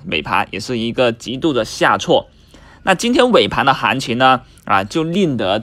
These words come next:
整个盘面出现了一种，啊，虎头蛇尾的走势了。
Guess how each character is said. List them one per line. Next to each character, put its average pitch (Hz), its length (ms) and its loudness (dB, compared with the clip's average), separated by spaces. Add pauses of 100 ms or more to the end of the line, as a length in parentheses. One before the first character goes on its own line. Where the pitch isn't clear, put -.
(100)
整 117 300 -4
个 180 140 0
盘 - 260 -6
面 147 280 -4 (420)
出 - 180 0
现 202 180 2
了 175 60 -2
一 156 100 0
种， 120 300 -2 (300)
啊， 95 260 -4 (640)
虎 127 240 0
头 127 320 4
蛇 - 300 -2
尾 170 200 4
的 117 140 0
走 98 180 -4
势 - 180 -4
了。 101 240 2